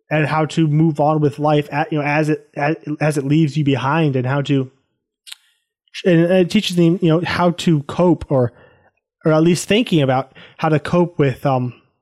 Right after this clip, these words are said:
these situations as they will inevitably come. And, you know, it, it eventually lands on that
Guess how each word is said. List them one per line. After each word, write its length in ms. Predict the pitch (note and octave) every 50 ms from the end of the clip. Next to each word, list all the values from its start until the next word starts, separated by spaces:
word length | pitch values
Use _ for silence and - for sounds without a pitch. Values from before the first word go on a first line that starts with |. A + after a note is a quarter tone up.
| _ - - _ _ _ _ _ _ _ _ -
these 500 | C#3 D3 D3+ D3+ C#3+ C3 - - - _ _ -
situations 720 | - - F3+ - - D3 C#3+ D#3 F3+ F3+ - D3+ C3 C3
as 140 | C#3+ C3 C3
they 120 | C3 C#3+ C#3
will 180 | C3 C3 C3
inevitably 580 | C3 B2+ C3 C#3 D3 D3 C3+ C3 A#2+ A#2+ A#2 A2+
come. 420 | - - D#3+ D#3+ D3+ B2 A2+ A2 - _ _ _ _ _ _ _ _ _ _ _ _ _ _ _ _ _ -
And, 200 | - D#3 D3 D3
you 80 | F3 F3
know, 80 | F3+ F3
it, 160 | F3+ F#3+ -
it 100 | F#3 F3+
eventually 420 | F3 E3+ F#3+ G3+ F#3 - F3 D#3
lands 460 | C#3+ D3 D3+ D#3+ F3 F#3+ F#3 E3+ D#3
on 300 | D3+ C3+ B2+ C3 C3 C3
that 340 | C3 C#3 C3 C3+ C#3+ _ _